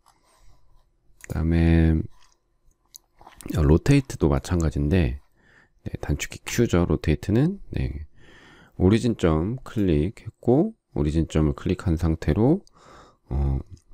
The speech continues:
뭐 아무데나 클릭을 해줘도 상관없는데, 일단 첫 번째 지점을 클릭하고 두 번째 지점으로 가는 과정에서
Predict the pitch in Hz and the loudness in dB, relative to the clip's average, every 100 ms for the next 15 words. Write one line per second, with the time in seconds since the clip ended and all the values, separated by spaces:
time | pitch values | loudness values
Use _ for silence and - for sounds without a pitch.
0 | - - _ _ _ - _ - 95 78 | -20 -20 _ _ _ -20 _ -6 -2 2
1 | 80 95 113 110 104 135 135 123 131 120 | 4 4 4 2 -2 -4 -2 -2 -2 -2
2 | 123 123 120 107 73 69 73 90 65 71 | -2 -2 0 0 -2 -2 0 -2 -2 -10
3 | - 82 - 78 73 110 131 - _ _ | -8 -8 -4 -2 0 -2 -8 -20 _ _
4 | - - 143 139 117 - 90 90 82 - | -6 0 -2 0 -4 -2 0 0 0 -4
5 | 110 98 - 69 101 165 - _ - _ | -6 -4 -4 -4 -2 -4 -6 _ -20 _
6 | _ - - 82 110 113 113 101 - 78 | _ -6 0 2 2 2 2 0 -2 -2
7 | 87 87 85 78 - 67 76 71 - - | 2 2 2 -2 -2 0 0 -2 -4 -2
8 | 69 80 73 69 113 147 | 0 2 2 0 0 0